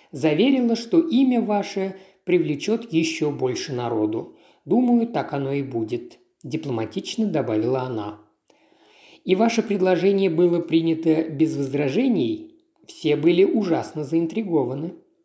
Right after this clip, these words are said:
Миссис Оливер предпочла не упоминать, что кое-кто из молодёжи спрашивал: «Эркюль Пуаро? А кто это такой?» «Все согласились, и никто не возражал?»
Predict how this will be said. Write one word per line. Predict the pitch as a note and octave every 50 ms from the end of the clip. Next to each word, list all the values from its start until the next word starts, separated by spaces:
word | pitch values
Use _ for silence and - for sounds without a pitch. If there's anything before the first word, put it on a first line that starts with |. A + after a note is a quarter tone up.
| _ _ _ _
Миссис | - D3 D#3 D#3 - D#3+ - - - -
Оливер | - F#3 G3 A3 A#3+ B3 C4+ C4 - - - - - _ _ _ _
предпочла | - G3+ G3 - - F#3 E3+ - - G#3+ A3 A#3 A3+
не | G#3+ G#3+ A3
упоминать, | G#3+ G#3+ A3 G#3+ G#3+ A3+ G#3 F3+ C#3 C3 -
что | - - - C#3+ C3 B2+ B2+ C3+
кое-кто | - - - - D#3+ D#3 D3 C#3+ C#3 - - - F#3+ G#3+ B3 D#4+
из | D#4+ D#3+ E3 D#3 C3
молодёжи | C3+ C3+ C#3 C3+ B2+ B2 A#2+ F3 G#3+ G3 G3+ G3+
спрашивал: | - - - - D3 C3 A2 - - B2 A2 G#2+ G#2 G#2 - - - _ -
«Эркюль | D3 C3 B2 - - D3+ C3+ - -
Пуаро? | - C3 B2 B2+ C3 D#3+ C3 C#3 C#3 - - - - -
А | D#3+ D3
кто | - - F3
это | D#3+ D#3+ D#3+ D#3+
такой?» | - G#3+ - - - D#3 C3 A2 G#2 - - - - _ _ _ _ _ _ _ _ _ _ _ _ _ _ _ _ _ _ _ _
«Все | - - - A3
согласились, | - - G3 E3+ G3 F#3+ F3 - - A#3 C4 C4 B3+ B3 A#3+ B3 - - - - _ _ _ _ _ _ _ _ _ _ _ -
и | F#3+
никто | F#3+ G#3 G3+ - - G#3+
не | G#3+ G#3+
возражал?» | G3+ G3+ F#3+ G3+ G#3+ A3+ A3 C4 C#4 C#4 C#4 C#4 - - -